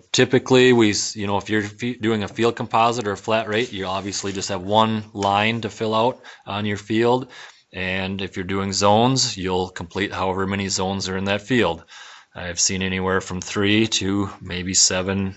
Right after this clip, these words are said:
nine zones, depending on the variability of the field and, and the people doing the work. For grids, it's commonly done on two and a half acres, uh, per grid, but we're only gonna take the top seventeen. Just start at grid point number one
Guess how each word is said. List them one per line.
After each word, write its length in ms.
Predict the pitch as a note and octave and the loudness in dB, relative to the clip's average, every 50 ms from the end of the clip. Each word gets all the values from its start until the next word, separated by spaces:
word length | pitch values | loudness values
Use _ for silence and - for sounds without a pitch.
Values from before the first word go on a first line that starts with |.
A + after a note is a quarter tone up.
| - G2+ | -10 -8
nine 400 | F#2+ F2+ F#2 F2+ F2+ F#2 F#2+ F#2 | -4 -2 -2 -2 -2 -2 -2 0
zones, 340 | G2 G#2 G#2+ G2+ F#2 F2+ | 2 4 4 4 2 0
depending 360 | - F#2+ - F2+ F#2 F#2 F#2 F#2+ | -4 -8 -6 -4 -4 -2 -2 -2
on 80 | F#2 | -2
the 80 | F#2 F2+ | -2 -2
variability 540 | F#2 F#2 F#2+ F#2+ F2 F2+ F#2 F#2 F#2 F#2+ F#2+ | 0 2 2 2 2 2 2 2 2 2 0
of 40 | |
the 60 | F2+ - | -2 -2
field 340 | - A#2+ A#2 A#2 A2+ G#2+ | 2 4 6 8 8 6
and, 240 | G#2 G2 F#2 F#2 F#2+ - - | 6 2 0 -2 -4 -6 -6
and 100 | F2+ F2+ | -6 -6
the 60 | F2 | -6
people 260 | - F2 F2+ - F#2 | -6 -8 -8 -6 -4
doing 200 | F2+ F#2+ G2 G2+ | -4 -2 0 0
the 60 | G#2 | 4
work. 340 | A2+ B2+ B2 G#2 - - - - - - - - - - _ _ - | 6 6 6 4 4 -2 -14 -18 -16 -16 -16 -16 -16 -18 _ _ -10
For 160 | - G2+ G2+ | -4 -4 -2
grids, 400 | F2+ F#2 G#2 A2 A#2+ C3 C3 B2 | 0 4 6 6 6 6 6 4
it's 160 | A#2 F#2+ - - | 0 0 0 0
commonly 480 | - - G2 G2+ G2 G2 G2 G2+ G2 | 0 0 0 0 0 -2 -2 -4 -2
done 220 | F#2+ G2 G2 G2+ G#2 | -2 0 0 0 -2
on 100 | G2+ F#2 | -2 -4
two 160 | - G2+ G2 | -6 -6 -6
and 100 | F#2+ F#2+ | -6 -4
a 40 | F#2+ | -4
half 240 | F#2+ F#2+ F#2 - | -4 -4 -4 -4
acres, 560 | G2 G#2+ A2 G#2+ - C3+ C#3 C#3 C3 - - - - - - - - _ - | -4 -4 -4 -2 0 0 0 0 0 -2 -6 -8 -10 -20 -20 -20 -20 _ -10
uh, 220 | F#2+ G2 F#2+ F#2+ | -6 -4 -4 -4
per 240 | F#2 - G2+ G2 G2+ | -4 -4 -6 -6 -2
grid, 340 | F#2 A#2 A#2+ C#3 D3 C#3 A2 | 2 4 6 6 6 4 2
but 120 | A2 E2 | -4 -2
we're 180 | F#2+ G2 G2+ G2+ | 0 0 2 2
only 160 | G2+ G2+ G2 | 2 0 0
gonna 160 | G2 G2 G2+ | -2 -4 -4
take 240 | G2+ - G#2 G2 - | -4 -4 -6 -6 -6
the 80 | G2+ - | -8 -8
top 260 | - G2+ G2+ G2+ - | -4 -4 -4 -4 -2
seventeen. 680 | - - G#2+ F#2+ G2+ G2 F#2+ - A#2 G#2+ F#2 F2+ F2 | -2 -2 -2 -2 -4 -4 -6 -4 -4 -4 -4 -6 -8
Just 180 | F2 F2+ F2 - | -10 -10 -10 -10
start 240 | - - F#2+ F#2+ G2 | -8 -6 -6 -6 -6
at 260 | G2 G2+ G#2 - _ | -6 -10 -14 -20 _
grid 240 | G2 G2+ G2+ F#2 - | -10 -10 -10 -8 -6
point 200 | G#2 G#2 G#2 G2+ | -6 -6 -6 -6
number 200 | G2+ G2 F#2+ F#2+ | -6 -4 -2 2
one 360 | G2+ A2 B2 C3 C3 C3 | 4 6 6 6 4 2